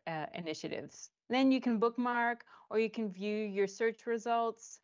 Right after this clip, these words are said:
Um, here you can see the program description, the audiences, the outcomes of the program, the intended outcomes indicators.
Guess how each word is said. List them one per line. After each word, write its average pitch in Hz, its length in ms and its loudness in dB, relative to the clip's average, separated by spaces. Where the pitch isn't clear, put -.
Um, 190 260 0
here 202 260 -2
you 196 80 0
can 196 180 -8
see 185 680 0
the 170 240 -2
program 160 480 -2
description, 226 1200 -2
the 180 220 -4
audiences, 202 1000 2
the - 220 -4
outcomes 240 680 -2
of 190 200 -6
the 190 80 -10
program, 190 680 -4
the 170 120 -4
intended 170 360 -6
outcomes 175 460 -4
indicators. 185 840 -4